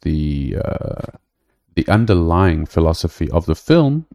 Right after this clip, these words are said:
is that you have this very linear three-stage, um, sort of act, <laughs> as it were, uh, for life. And that is, there's this period of time before you're given a body, before you're born, and then you have your life, and then you have sort of death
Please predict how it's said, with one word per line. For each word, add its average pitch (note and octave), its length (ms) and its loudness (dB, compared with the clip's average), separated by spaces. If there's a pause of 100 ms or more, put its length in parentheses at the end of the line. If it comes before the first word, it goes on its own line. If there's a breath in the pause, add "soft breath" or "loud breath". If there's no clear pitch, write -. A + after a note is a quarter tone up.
is E2+ 240 2
that - 200 0
you F2 140 0
have D#2+ 260 -4
this D#2+ 160 -4
very F2+ 280 4
linear E2 420 2
three-stage, D#2 1080 -6 (120)
um, - 540 -10
sort - 180 -8
of D2 160 -10
act, - 360 -14 (300)
<laughs> - 340 -8
as - 120 -6
it - 100 -4
were, D#2 240 -4 (460 loud breath)
uh, D#2+ 140 -2
for F2 260 0
life. - 320 -4
And E2+ 140 -2
that E2 100 0
is, E2 260 -4 (340 soft breath)
there's D#2 300 0
this - 180 -4
period G2+ 460 4
of D#2+ 140 -2
time E2 440 -2
before D#2 600 2 (100)
you're D#2+ 220 0
given D#2 380 0
a D2 40 -2
body, D2 340 -2
before - 360 -4
you're D2 140 -2
born, D#2 540 0 (560)
and D#2+ 120 0
then D2+ 100 4
you D2+ 100 2
have D2+ 200 0
your D2+ 160 2
life, G#2+ 520 0 (400 soft breath)
and F2+ 200 4
then F#2+ 120 6
you G2 100 6
have F2+ 300 2
sort F2 220 -2
of D#2 120 -4
death D2+ 400 2